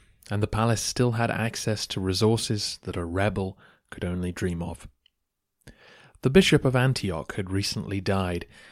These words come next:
so Lecapinos sent along a new prelate with an offer to Ubayd Allah, the man who Sklairos had appointed to hold the city. Ubayd was told that he would be made governor for life if he joined the imperial cause.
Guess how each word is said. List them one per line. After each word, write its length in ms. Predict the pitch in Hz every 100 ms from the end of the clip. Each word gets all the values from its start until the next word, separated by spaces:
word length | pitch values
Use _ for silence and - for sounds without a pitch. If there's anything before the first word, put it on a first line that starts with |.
| - -
so 200 | - 120
Lecapinos 680 | 107 110 139 127 120 120 113
sent 380 | - - 113 113
along 360 | 110 107 107 101
a 80 | 104
new 200 | 107 117
prelate 720 | - - 123 98 90 - -
with 120 | 98
an 100 | 95 -
offer 440 | 113 98 - - _ _ _
to 120 | - -
Ubayd 440 | 104 87 87 85 -
Allah, 460 | 92 87 85 80 _ _ _ _
the 80 | -
man 240 | 98 95 90
who 100 | 92
Sklairos 680 | - 104 92 95 95 - -
had 140 | 95
appointed 640 | 90 - 107 110 - - -
to 100 | -
hold 340 | - 90 90
the 80 | 95
city. 460 | - 107 - - _ _ _ _ _ _ - - - - -
Ubayd 340 | 120 120 123 117
was 200 | 113 -
told 520 | - 120 110 101 - _ _ -
that 160 | 110
he 160 | - 139
would 140 | 156
be 80 | 151
made 340 | 147 139 127
governor 420 | 117 123 143 135 131
for 200 | - 117
life 600 | 107 107 - - - - _ _ -
if 160 | 117
he 140 | - 87
joined 580 | - 95 92 92 92 -
the 140 | 95
imperial 560 | 87 90 - 92 90 87
cause. 560 | - - 98 85 -